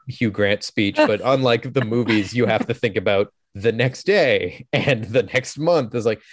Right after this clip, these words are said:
Speaker 1: that's true. Like, Hugh Grant
Speaker 2: Mm-hmm.
Speaker 1: had his big moment,
Speaker 2: <laughs>
Speaker 1: and then forty-eight hours later, he's gonna sit down and go, "I mean, I can't follow through."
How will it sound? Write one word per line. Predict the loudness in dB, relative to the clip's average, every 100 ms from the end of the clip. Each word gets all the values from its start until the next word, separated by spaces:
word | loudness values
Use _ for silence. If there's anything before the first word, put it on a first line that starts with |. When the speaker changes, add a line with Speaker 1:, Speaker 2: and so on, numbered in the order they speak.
| -6
Speaker 1:
that's | 0 0 -2
true. | -12 -4 2 2 2
Like, | 0 0
Hugh | 0
Grant | 2 2 2
Speaker 2:
Mm-hmm. |
Speaker 1:
had | 2
his | 2
big | 0 -2 0
moment, | 0 2 0
Speaker 2:
<laughs> | 0
Speaker 1:
and |
then | -4 -4
forty-eight | -2 2 4
hours | 2 2 0
later, | 0 2 2
he's | 0 -4
gonna | -8
sit | -4 -2
down | 0 -2
and | 0
go, | 0 0 -4 _ _ _ _ _ _ _ -20 -12
"I | -4
mean, | 0 0
I | -2
can't | -6 -4 -4
follow | -6 -8 -2 -2
through." | -4 -10 -8 -8 -6 -10